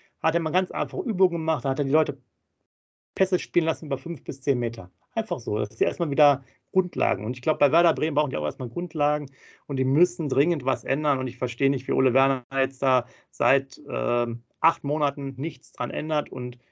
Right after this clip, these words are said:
so stur ist, diese Art und Weise durchzuspielen, das bringt ja nichts. Weil für mich haben wir so gute, äh, Spieler nach vorne im Umschaltmoment, wenn ein bisschen Platz ist,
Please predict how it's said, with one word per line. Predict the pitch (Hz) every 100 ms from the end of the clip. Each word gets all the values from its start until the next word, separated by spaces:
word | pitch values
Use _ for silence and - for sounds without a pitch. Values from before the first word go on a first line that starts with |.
| _
so | - 160
stur | 175 - - 170 180 165
ist, | 151 147 -
diese | 139 127
Art | 135 143
und | 143
Weise | 117 139 123
durchzuspielen, | 123 147 - - - 135
das | 120
bringt | 160 185
ja | 120
nichts. | 101 95 - -
Weil | - 120
für | 120
mich | 175 208
haben | 170 156
wir |
so | 139 190
gute, | 196 202 170 - - - -
äh, | 139
Spieler | - 190 175
nach | 139 117
vorne | - 190 190 170
im | 175
Umschaltmoment, | 202 196 139 135 120 127 156
wenn | 131
ein |
bisschen | 147 139
Platz | - 190 -
ist, | 135 143